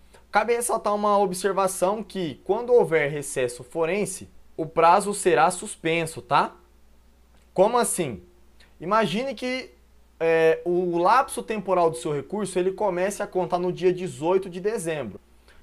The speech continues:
Então, suponha-se que foi publicado no dia dezessete. Então, na data da publicação, vocês já aprenderam que não conta, então ela é neutra.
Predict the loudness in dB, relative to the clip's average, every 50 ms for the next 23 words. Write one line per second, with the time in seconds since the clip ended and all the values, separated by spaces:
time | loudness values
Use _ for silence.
0 | -18 -16 -10 -4 -2 0 0 0 -2 -6 -4 -2 -2 -2 -2 -2 -6 -10 -8 -6
1 | -6 -6 -4 -6 -8 -8 -6 -2 0 0 0 -2 -4 -8 -10 -8 -8 -10 -8 -6
2 | -6 -4 -4 -4 0 2 2 2 0 -2 -14 -20 _ _ _ _ _ _ _ _
3 | _ _ _ -16 -14 -12 -6 -2 0 0 0 0 -2 -6 -14 _ _ _ _ -12
4 | -6 -4 -2 0 0 0 -2 -2 -4 -4 -6 -6 -8 -8 -6 -4 -2 -2 -2 -2
5 | -4 -6 -6 -4 -6 -8 -6 -6 -8 -8 -6 -2 0 0 0 0 0 -2 -4 -4
6 | -4 -4 -4 -4 -4 -4 -6 -8 -14 -12 -8 -6 -6 -6 -6 -6 -4 -4 -2 -2
7 | -2 -4 -4 -6 -6 -6 -8 -12 -10 -6 -4 -4 -2 -2 0 -2 -2 -4 -4 -4
8 | -4 -4 -4 -4 -6 -8 -10